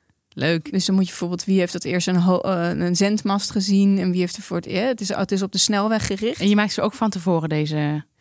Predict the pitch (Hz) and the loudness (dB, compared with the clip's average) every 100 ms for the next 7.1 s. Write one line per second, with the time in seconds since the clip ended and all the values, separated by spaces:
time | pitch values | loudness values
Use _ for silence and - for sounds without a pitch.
0 | _ - 247 262 - 240 247 277 320 311 | _ -2 2 2 0 0 2 2 0 -4
1 | 247 - 220 214 208 202 277 466 - - | -4 -6 -2 0 2 2 2 -2 -6 -2
2 | 214 208 262 - 220 214 240 - 226 - | 0 2 0 0 0 2 0 -2 -4 -4
3 | - 240 339 - - - - 220 233 - | -2 0 -2 -6 -16 -8 0 2 2 0
4 | - 262 - 240 - 220 - - - 214 | -2 -2 -2 -2 -2 -2 -2 -4 -4 -4
5 | 196 214 220 226 220 214 214 - - - | -2 0 2 2 2 -2 -4 -4 -4 -2
6 | 240 226 220 220 208 202 196 240 208 - | 0 0 -2 -2 0 0 0 2 0 -2